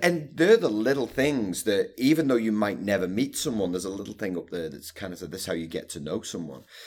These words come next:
And so it's crucially important. That, why I made it the first pillar was that if you don't ever make the time to get to know someone else, then you can never develop the empathy for anybody else.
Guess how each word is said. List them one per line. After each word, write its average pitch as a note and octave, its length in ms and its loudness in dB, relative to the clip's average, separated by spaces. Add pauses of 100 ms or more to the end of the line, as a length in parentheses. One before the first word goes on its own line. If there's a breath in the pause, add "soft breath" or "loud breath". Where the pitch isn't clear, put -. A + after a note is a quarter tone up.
(200 loud breath)
And A2 120 -2
so A#2+ 360 6
it's - 160 -2
crucially E3 440 2
important. A2+ 240 2
That, B2+ 240 0
why D#3+ 200 6
I D3 40 8
made A2+ 280 6
it - 100 -4
the G2 60 -4
first - 480 -2
pillar E3 380 -4 (380 loud breath)
was A#2 280 4
that G#2 280 4 (500 loud breath)
if C3 220 -2
you B2+ 140 2
don't C3+ 440 2
ever C3+ 240 -4
make G#2+ 440 0
the G2+ 100 -6
time G2 760 -4 (100)
to - 80 -12
get - 380 -2
to G#2+ 100 -4
know F#2 320 -2
someone E2+ 420 -4
else, F#2 320 -6
then F#2+ 140 -4
you F#2+ 120 -10
can G2+ 220 -4
never G#2+ 240 2
develop E2+ 540 -2
the C#2 180 -14 (320)
empathy G2+ 540 -6
for E2+ 220 -6
anybody D#2 420 -6
else. - 420 -8